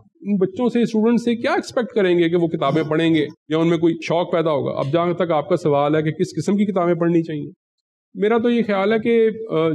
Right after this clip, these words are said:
जो भी किसी को पसंद आए वो पढ़ ले। अब तो हम ये कहने पे मजबूर हो गए ना, history, philosophy तो बहुत दूर की बात रह गई कहीं। जो भी किसी को कोई किताब पसंद आती है, मुझे अक्सर अगर लोग को पूछते हैं, तो मैं कहता हूँ, "आपको जो शौक है, अगर आपको जासूसी नावलों का शौक है, तो आप वो भी पढ़ें।" म-, मतलब, मैंने तो वही पढ़ते, इब्न सफ़ी मेरा favorite writer था।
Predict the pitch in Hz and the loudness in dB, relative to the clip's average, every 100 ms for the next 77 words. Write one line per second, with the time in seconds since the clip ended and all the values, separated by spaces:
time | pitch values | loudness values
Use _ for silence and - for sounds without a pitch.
0 | 131 120 185 226 247 226 185 208 208 175 | -2 0 2 4 4 2 2 2 2 0
1 | 170 160 156 156 151 156 110 110 143 180 | 0 0 2 2 0 0 0 0 0 0
2 | 160 156 185 170 147 143 127 110 110 101 | 2 2 2 2 2 2 0 0 0 0
3 | 95 220 139 - 185 165 147 143 185 170 | -2 -2 -2 0 -2 0 0 0 -2 0
4 | 160 175 143 165 165 147 120 113 104 104 | 0 0 2 2 2 0 0 2 0 0
5 | 104 104 - _ _ _ 127 139 185 262 | -6 -12 -14 _ _ _ -4 0 4 4
6 | 233 - 196 185 175 156 139 127 - 127 | 2 0 0 0 0 -4 -2 -2 -2 -4
7 | 131 120 107 143 135 135 131 147 143 131 | 0 0 0 0 0 -2 0 -2 0 -2
8 | 120 - 120 127 - 143 113 - - _ | -2 -2 -2 -4 0 -2 -2 -6 -20 _
9 | 196 202 202 208 208 202 202 214 135 175 | -4 0 0 2 0 0 0 -2 2 2
10 | 220 160 123 139 147 160 160 160 175 170 | 2 0 0 0 0 0 0 0 0 0
11 | 170 - _ _ 131 151 151 175 208 185 | -4 -18 _ _ -4 -2 0 2 2 2
12 | 165 175 180 170 156 165 185 175 170 202 | 2 2 2 2 0 0 0 2 2 2
13 | 185 139 101 - 113 117 120 135 151 123 | 2 0 -2 -2 -4 0 2 2 2 2
14 | 143 160 196 180 156 143 151 147 156 147 | 2 2 2 2 0 0 0 0 0 0
15 | 147 147 143 170 147 107 147 139 113 | 0 0 0 0 0 0 -2 -4 -8